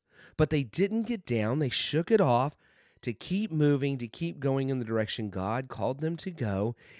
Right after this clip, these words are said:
And it says here that God encourages them, right? He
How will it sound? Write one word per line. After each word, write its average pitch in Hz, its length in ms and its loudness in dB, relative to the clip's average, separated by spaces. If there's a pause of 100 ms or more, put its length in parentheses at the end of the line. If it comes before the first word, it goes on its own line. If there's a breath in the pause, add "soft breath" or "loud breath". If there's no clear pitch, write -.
(140 loud breath)
And 156 220 4
it 156 120 -4
says 170 420 -4
here 139 260 0
that 127 280 -6
God 175 360 -6
encourages 208 680 -4
them, 92 180 -6
right? 180 300 -2 (680 loud breath)
He 175 260 0